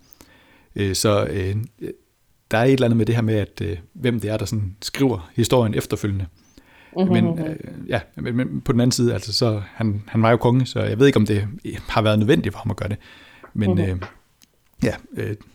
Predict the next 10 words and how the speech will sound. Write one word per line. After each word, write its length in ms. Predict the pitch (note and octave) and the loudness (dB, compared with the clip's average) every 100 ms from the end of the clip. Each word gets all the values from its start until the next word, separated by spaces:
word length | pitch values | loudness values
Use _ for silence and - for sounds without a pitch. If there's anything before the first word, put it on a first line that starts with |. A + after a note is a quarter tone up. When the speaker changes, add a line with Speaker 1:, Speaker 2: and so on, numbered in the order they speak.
| _ | _
Speaker 1:
Tycho 120 | - | 2
Brahe, 140 | B2+ C#3 | 4 4
han 120 | C3 | 4
kom 100 | B2 | 4
i 20 | |
hvert 160 | B2+ C3+ | 4 4
fald 100 | A2 | 2
i 40 | |
modvind. 300 | G2+ G#2 G#2 - _ _ - - _ - - - | 0 -2 -6 -12 _ _ -20 -20 _ -14 -10 -4
Øh, 320 | - G#2 G2+ | 0 0 0